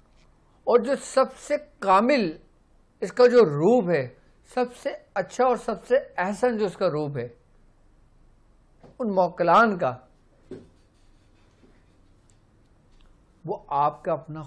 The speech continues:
खुद का रूप है। वो आपके रूप में भी आते हैं, वो आपके बुजुर्गों के रूप में भी आ जाते हैं, वो आपकी औलाद के रूप में भी आ जाते हैं,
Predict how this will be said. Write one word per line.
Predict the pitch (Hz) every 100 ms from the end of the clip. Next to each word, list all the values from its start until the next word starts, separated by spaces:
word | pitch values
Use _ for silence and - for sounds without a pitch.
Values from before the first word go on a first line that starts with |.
| -
खुद | - 160
का | -
रूप | 117 104 101 95
है। | 87 - _ _ _ _ _ _ _ _ _
वो | 165
आपके | 220 - 190 208 220
रूप | 202 202
में | 185 180
भी | 160
आते | 127 117
हैं, | 107 95 _ _ _ _ _ _ _ _ _ _ _ _ _ _ -
वो | 180
आपके | 196 220
बुजुर्गों | 190 190 208 220 254
के | 254
रूप | 220 226
में | 196 214
भी | 202
आ | 180
जाते | 147 135 131
हैं, | 113 - - _ _ _ _ _ _ _ _ _ _ -
वो | 196
आपकी | 208 214 208
औलाद | 202 196 214 240
के | 285
रूप | 233 240
में | 208 226
भी | 214
आ | 196
जाते | 156 143 143
हैं, | 120